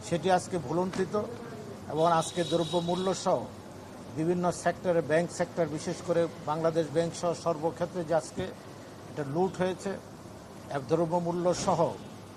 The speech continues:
বিদ্যুৎ সহ, গ্যাস বিল, সমস্ত কিছুতে আজকে মানুষের নাভিশ্বাস।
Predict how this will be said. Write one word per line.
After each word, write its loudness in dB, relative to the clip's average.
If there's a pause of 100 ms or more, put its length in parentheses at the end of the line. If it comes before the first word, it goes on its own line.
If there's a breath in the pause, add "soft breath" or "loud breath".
বিদ্যুৎ 0
সহ, 4
গ্যাস 4 (120)
বিল, 0 (140)
সমস্ত 0 (100)
কিছুতে 0
আজকে 0
মানুষের -4
নাভিশ্বাস। -6